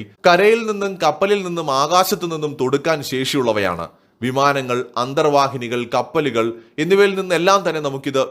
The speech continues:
വിക്ഷേപിക്കാൻ സാധിക്കും. ശബ്ദത്തിന്റെ മൂന്നിരട്ടി വേഗത്തിൽ സഞ്ചരിക്കുന്ന ഇവ ഇന്ത്യ കയറ്റുമതി ചെയ്യുന്നുമുണ്ട്. മിസൈൽ വിതരണത്തിൽ കഴിഞ്ഞ വർഷം ജനുവരിയിൽ മുന്നൂറ്റി എഴുപത്തിയഞ്ച് മില്യൺ ഡോളറിന്റെ കരാറിലാണ് ഇന്ത്യ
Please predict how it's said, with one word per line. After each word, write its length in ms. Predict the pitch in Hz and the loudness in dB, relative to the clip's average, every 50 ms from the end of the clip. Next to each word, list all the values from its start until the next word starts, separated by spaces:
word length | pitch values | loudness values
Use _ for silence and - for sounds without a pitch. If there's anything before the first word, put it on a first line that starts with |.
| - 120 | -4 -8
വിക്ഷേപിക്കാൻ 560 | 117 - - 170 165 151 139 - 131 123 117 104 - | -8 -4 -2 -2 -2 -2 -2 0 0 0 0 -2 -4
സാധിക്കും. 420 | - 113 107 104 98 92 - 92 87 - _ _ - - | 2 2 2 2 2 -2 -6 -10 -14 -14 _ _ 2 4
ശബ്ദത്തിന്റെ 680 | 190 180 180 170 170 233 233 226 233 220 214 208 208 185 - - - 127 131 | 6 6 4 4 2 2 2 2 -2 -2 2 4 4 4 2 -2 -10 -10 -6
മൂന്നിരട്ടി 760 | 143 151 170 185 208 214 208 190 170 180 180 175 - 190 175 - - 131 135 | -6 -4 -2 -2 -2 0 0 2 2 2 0 -2 -6 -8 -8 -8 -6 0 4
വേഗത്തിൽ 400 | 143 147 151 165 175 - 175 165 151 160 | 4 4 4 2 0 -2 -4 -4 -2 -4
സഞ്ചരിക്കുന്ന 500 | 143 139 143 143 139 131 143 139 139 123 - 113 110 | -2 0 0 -2 -2 -2 -4 -6 -6 -6 -4 -4 0
ഇവ 100 | 113 117 127 147 - - - _ _ _ _ 120 139 | 2 2 2 2 -2 -8 -20 _ _ _ _ -6 -6
ഇന്ത്യ 340 | 147 160 151 160 151 139 135 - - | -6 -2 2 4 4 4 2 2 0
കയറ്റുമതി 580 | 127 123 131 139 139 139 160 147 147 135 135 123 120 - - | 0 0 0 0 -2 -4 -4 -4 -4 -4 -4 -6 -6 -6 -4
ചെയ്യുന്നുമുണ്ട്. 580 | 123 117 117 117 117 107 98 98 90 92 98 92 - - _ _ _ _ _ 110 | -2 -2 0 -2 -4 -6 -6 -6 -2 -2 -2 -2 -2 -8 _ _ _ _ _ -8
മിസൈൽ 380 | 131 131 - 175 180 180 175 160 151 | -6 -2 0 2 2 2 2 0 -2
വിതരണത്തിൽ 440 | 147 160 165 160 160 160 151 165 160 151 160 | 0 0 0 0 -2 -2 -2 -4 -4 0 2
കഴിഞ്ഞ 260 | 147 143 151 165 170 156 | 2 2 2 0 -2 -2
വർഷം 260 | 147 151 - 170 147 143 123 | -2 -2 -4 -6 -6 -4 -2
ജനുവരിയിൽ 500 | 131 131 131 127 147 160 143 131 123 123 135 - - _ _ _ _ _ 120 | -2 -2 0 0 -2 0 0 2 0 0 -2 -8 -14 _ _ _ _ _ -6
മുന്നൂറ്റി 380 | 143 160 185 220 220 175 208 190 | -6 -4 -2 -4 -2 2 2 2
എഴുപത്തിയഞ്ച് 580 | 185 185 196 202 208 - 214 208 202 196 175 190 170 | 4 4 2 2 0 2 2 0 0 0 -4 -6 -4
മില്യൺ 260 | 165 170 180 180 180 175 156 | -4 -4 -2 -2 -2 2 4
ഡോളറിന്റെ 380 | 147 151 156 160 165 160 160 151 - | 4 4 4 2 0 -4 -6 -2 0
കരാറിലാണ് 600 | 135 127 139 143 156 156 147 139 131 123 113 92 76 - _ _ _ _ _ 113 127 | 0 4 4 4 4 4 4 4 2 2 0 -4 -8 -10 _ _ _ _ _ -10 -10
ഇന്ത്യ 180 | 139 147 160 | -4 -2 -2